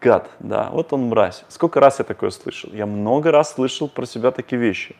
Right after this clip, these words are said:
что за моей спиной девочки из моего гарема рассказывали там другим, что какого чёрта он на неё ведётся,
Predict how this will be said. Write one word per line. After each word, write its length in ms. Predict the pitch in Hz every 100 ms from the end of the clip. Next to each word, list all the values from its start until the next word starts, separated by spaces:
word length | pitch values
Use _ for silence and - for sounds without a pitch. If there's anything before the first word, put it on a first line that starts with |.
| _ _ - - _
что 280 | - - 120
за 160 | 98 101
моей 180 | 110
спиной 540 | 139 - 160 139 120 110
девочки 460 | 98 107 107 -
из 100 | 101
моего 200 | 101 113
гарема 420 | 123 120 107 95 92
рассказывали 600 | 104 - 113 135 117 95
там 260 | - 90
другим, 400 | 95 98 101 120
что 220 | 98 107
какого 380 | - 95 127 123
чёрта 400 | - - 139 -
он 160 | 113 110
на 40 |
неё 160 | 110 127
ведётся, 600 | 113 107 113 98 -